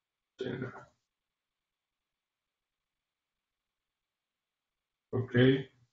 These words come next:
Aquí hay una sede. Miren, este está súper bonito.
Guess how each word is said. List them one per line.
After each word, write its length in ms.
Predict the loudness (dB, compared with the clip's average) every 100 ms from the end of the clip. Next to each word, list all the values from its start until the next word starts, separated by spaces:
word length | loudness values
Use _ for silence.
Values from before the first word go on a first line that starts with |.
| _ _ _ -6
Aquí 280 | -6 -2 0
hay 100 | 4
una 200 | 4 4
sede. 640 | 6 6 8 4 2 -6 -16 -20 _ _ _ _ _ _ _ _ _ _ _ _ _ _ _ _ _ _ _ _ _ _ _ _
Miren, 180 | 2 2
este 160 | -2
está 600 | -10 -12 -20 _ -2 -2
súper 340 | 0 -2 0 2
bonito. 600 | 4 4 4 0 -6